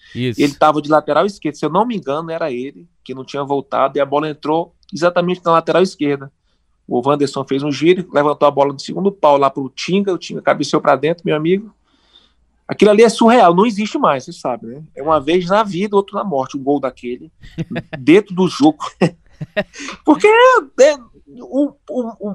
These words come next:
Speaker 2: o, o torcedor mais fervoroso do Ceará não acreditava mais naquilo, né? Nem o Fortaleza
Speaker 1: Uhum.
Speaker 2: acreditava.
Speaker 1: É.
Speaker 2: Ali foi uma, um jogo de desespero, pô, acabou.
Speaker 1: O,
Speaker 2: Mas
Speaker 1: o
Speaker 2: o jogo é um, um futebol nunca vai ser apenas um jogo de vinte e dois caras. É um negócio que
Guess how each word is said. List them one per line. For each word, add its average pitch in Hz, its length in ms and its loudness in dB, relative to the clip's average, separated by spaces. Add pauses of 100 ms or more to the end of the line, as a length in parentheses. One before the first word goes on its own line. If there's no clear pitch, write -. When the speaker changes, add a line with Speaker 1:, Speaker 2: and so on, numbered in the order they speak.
Speaker 2:
o, 160 540 -4
o 151 120 -10
torcedor 190 380 4
mais 277 200 2
fervoroso 202 380 2
do 196 80 -10
Ceará 190 260 -4
não 233 100 -2
acreditava 247 560 0
mais 196 160 -6
naquilo, 175 380 -14 (1200)
né? 151 280 -12
Nem 208 200 -2
o 349 60 4
Fortaleza 226 520 4
Speaker 1:
Uhum. 160 80 -4
Speaker 2:
acreditava. 156 520 -4 (300)
Speaker 1:
É. 98 160 -12
Speaker 2:
Ali 403 240 -4
foi 427 140 -6
uma, 453 200 -4 (180)
um 190 80 -6
jogo 247 180 0
de 240 80 -14
desespero, 233 400 -4
pô, 170 80 -16
acabou. 165 360 -8 (420)
Speaker 1:
O, 156 80 -2
Speaker 2:
Mas 185 120 2
Speaker 1:
o 196 60 0
Speaker 2:
o 185 40 -2
jogo 214 180 2
é 208 100 0
um, 185 140 -4 (260)
um 175 80 -6
futebol 196 420 2
nunca 247 220 4
vai 208 140 4
ser 202 120 0
apenas 175 340 0
um 165 120 -2
jogo 147 280 -2
de 131 120 -16
vinte 139 160 -14
e - 20 -16
dois 135 220 -2
caras. 117 300 -8
É 151 40 -8
um 160 40 -6
negócio 151 400 -6
que - 240 -14